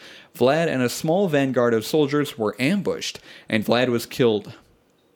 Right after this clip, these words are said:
Connections, uh, these are now connections to popular culture Dracula. Um, s-,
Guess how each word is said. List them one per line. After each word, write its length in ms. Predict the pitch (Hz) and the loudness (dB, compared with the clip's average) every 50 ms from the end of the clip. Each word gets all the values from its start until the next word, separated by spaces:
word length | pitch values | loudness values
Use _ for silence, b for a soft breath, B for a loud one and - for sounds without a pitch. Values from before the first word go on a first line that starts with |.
| _ _ B B B B B B B B B B | _ _ B B B B B B B B B B
Connections, 600 | - 165 180 202 196 - - 190 190 190 175 - - | -2 0 0 0 0 0 0 0 0 0 -2 0 0
uh, 140 | 143 123 120 | 2 2 4
these 220 | 131 143 139 131 | 4 2 4 4
are 200 | 135 120 120 120 117 | 4 4 4 4 2
now 180 | 120 123 120 117 | 2 0 0 0
connections 520 | - - 135 113 110 107 - 120 110 107 | 0 0 0 0 0 0 -2 -4 -4 -2
to 100 | - - | -2 -4
popular 460 | 107 - 113 98 95 - 110 104 101 98 | -2 0 -2 -2 -2 -2 0 0 0 -2
culture 360 | - - 98 98 - - 98 98 | -2 -4 -8 -8 -6 -6 -6 -4
Dracula. 560 | 101 104 95 95 - - - - - - - - _ _ _ _ _ _ _ _ _ _ _ _ _ _ _ _ B B B B B B B B B B B B B B - | -2 -4 -4 -4 -6 -8 -10 -10 -12 -14 -16 -18 _ _ _ _ _ _ _ _ _ _ _ _ _ _ _ _ B B B B B B B B B B B B B B -4
Um, 880 | 110 107 110 113 117 117 120 117 117 117 120 117 113 117 117 117 - - - | 0 0 2 2 2 2 0 -2 -2 -4 -4 -6 -6 -6 -8 -10 -10 -12 -12
s-, 160 | - - - | -12 -12 -8